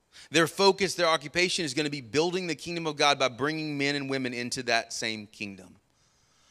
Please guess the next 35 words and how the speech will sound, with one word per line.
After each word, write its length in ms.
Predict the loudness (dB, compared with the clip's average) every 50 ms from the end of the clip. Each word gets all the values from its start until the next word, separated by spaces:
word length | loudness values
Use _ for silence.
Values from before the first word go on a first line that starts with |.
| _ _
The 80 | -10 -4
same 280 | 0 2 2 2 0
call 340 | -2 -4 -2 0 0 0 0
goes 380 | 0 0 0 0 0 -2 -4 -6
for 300 | -6 -6 -6 -6 -8 -10 _
Philip 420 | -12 -8 -6 -4 -4 -4 -6 -6
or 80 | -8 -8
Nathaniel 540 | -8 -8 -6 -4 -2 -2 0 -2 -2 -2 -2
or 120 | -2 -2
Matthew 460 | -2 -2 -2 -2 -2 -4 -8 -12 -14
from 160 | -14 -12 -12 -12
the 80 | -12
tax 320 | -10 -8 -8 -8 -8 -10 -14
booth. 580 | -12 -10 -10 -10 -10 -12 -16 -20 -20 -20 -10 -6
Like, 160 | -6 -6 -6 _ _ _ _ -14
Jesus 500 | -10 -8 -4 -4 -2 -2 -2 -2 -2 -2
says 520 | -4 -6 -6 -2 0 2 2 2 2 0 -4
to 80 | -8
follow 380 | -6 -2 -2 0 0 0 0 -2
him 220 | -4 -4 -6 -6
is 120 | -6 -6 -6
not 120 | -6 -4
only 140 | -4 -4 -6
to 80 | -6 -6
be 100 | -8 -6
made 280 | -4 -4 -2 -2 -2
in 100 | -4 -4
his 160 | -6 -6 -8
image, 440 | -8 -8 -8 -6 -6 -6 -8 -10 -14 -16 -20 -12 _
but 140 | -8 -6 -6
to 80 | -8 -12
carry 500 | -10 -6 -4 -2 -2 -2 -2 -4 -6 -6
on 300 | -8 -6 -6 -6 -6 -8
his 260 | -12 -14 -14 -14 -14
mission. 400 | -14 -12 -10 -8 -8 -8 -10